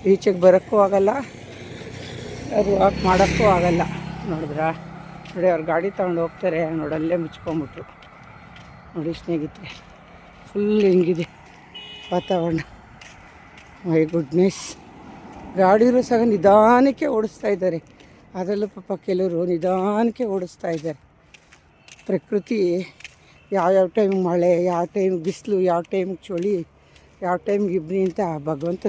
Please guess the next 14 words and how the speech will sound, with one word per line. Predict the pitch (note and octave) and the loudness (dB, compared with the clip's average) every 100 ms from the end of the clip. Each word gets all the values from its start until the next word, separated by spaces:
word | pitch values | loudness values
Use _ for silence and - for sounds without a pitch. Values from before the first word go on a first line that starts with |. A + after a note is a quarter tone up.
| - | -6
ಸೃಷ್ಟಿ | F#3+ - G#3+ | -8 -6 -4
ಮಾಡಿಬಿಟ್ಟಿದ್ದಾನೆ. | F#3+ E3+ E3 D#3 - E3+ F3 D#3 D#3 - - - - - F3 | -2 -2 -4 -6 -4 0 0 0 -2 -6 -14 -14 -14 -12 -6
ಆ | |
ಭಗವಂತನ | E3 E3 F#3+ F#3 F#3 F3+ | -2 0 0 -2 -4 -4
ಮುಂದೆ | F3+ F#3+ | -2 -2
ನಮ್ದು | F3+ E3+ D#3 | 0 -2 -2
ಏನೂ | E3 F3 G3 F#3+ | 0 0 2 0
ಇಲ್ಲ | F3 F3 | 0 -4
ಸ್ನೇಹಿತರೆ. | E3 - F3 E3+ - E3+ - - - - - - - - - - F#3+ | -6 -8 -6 -6 -10 -12 -14 -18 -20 -20 -18 -18 -16 -16 -16 -10 -4
ಈ | E3+ | -4
ವಿಡಿಯೋ | D#3+ F#3 F#3 | -2 0 0
ಇಷ್ಟ | F3 - | -2 2
ಆಗುತ್ತೆ | G3 F3+ G3+ G#3 | 4 4 0 0
ಅಂದ್ಕೊಂಡಿದ್ದೀನಿ. | F#3+ F#3 G3+ F#3 F#3+ G3 | 0 0 0 0 0 2